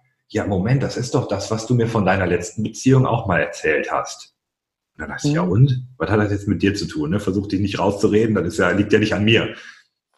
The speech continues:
Speaker 2: Ah.
Speaker 1: Und dann meinte sie, „Ja, aber ist das denn, kommt dir das von sonst irgendwann bekannt vor? Also vielleicht ist das ja was, das du öfter machst.“ Da hab ich so überlegt, naja, bei den anderen Beziehungen war das, scheiße, das war genauso.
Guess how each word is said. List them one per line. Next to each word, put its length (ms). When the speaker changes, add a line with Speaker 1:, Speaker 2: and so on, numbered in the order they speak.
Speaker 2:
Ah. 300
Speaker 1:
Und 260
dann 600
meinte 320
sie, 540
„Ja, 340
aber 600
ist 180
das 160
denn, 120
kommt 220
dir 60
das 160
von 160
sonst 260
irgendwann 380
bekannt 420
vor? 320
Also 260
vielleicht 320
ist 160
das 160
ja 160
was, 200
das 180
du 120
öfter 320
machst.“ 540
Da 80
hab 60
ich 60
so 60
überlegt, 420
naja, 160
bei 100
den 140
anderen 220
Beziehungen 540
war 120
das, 260
scheiße, 320
das 160
war 100
genauso. 880